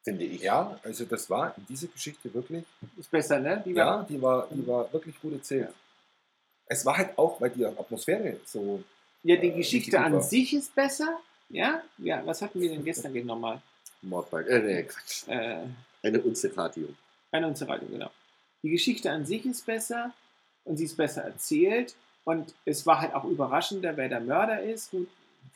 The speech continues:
Speaker 3: ja, damals als Kind. Und, ähm, dieses exotische Setting fand ich gut. Insofern, das ist halt so eine, so eine, das war so eine runde Sache.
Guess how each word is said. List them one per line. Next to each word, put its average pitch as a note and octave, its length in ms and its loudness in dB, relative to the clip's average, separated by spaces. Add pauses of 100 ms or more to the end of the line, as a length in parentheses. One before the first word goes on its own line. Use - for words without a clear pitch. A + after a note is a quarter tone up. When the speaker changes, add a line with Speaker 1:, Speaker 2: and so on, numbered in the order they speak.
(140)
Speaker 3:
ja, D#2+ 400 -8 (220)
damals D3+ 340 -2
als - 160 -10
Kind. A3+ 260 0 (640)
Und, E3+ 480 2
ähm, D#3 320 0 (200)
dieses D#3 300 -2
exotische F3+ 640 -2
Setting A3+ 680 -4
fand G3+ 300 -2
ich - 80 -16
gut. A3+ 300 -6 (520)
Insofern, G3 520 6 (180)
das E3 220 0
ist G#3+ 140 -6
halt G3+ 200 2 (200)
so F#3+ 160 2
eine, F#3 220 0
so F#3 100 -2
eine, E3+ 440 -4
das D#3+ 160 -8
war F3+ 120 0
so F3+ 120 -4
eine F#3+ 80 2
runde G3 340 2
Sache. F#3+ 400 -2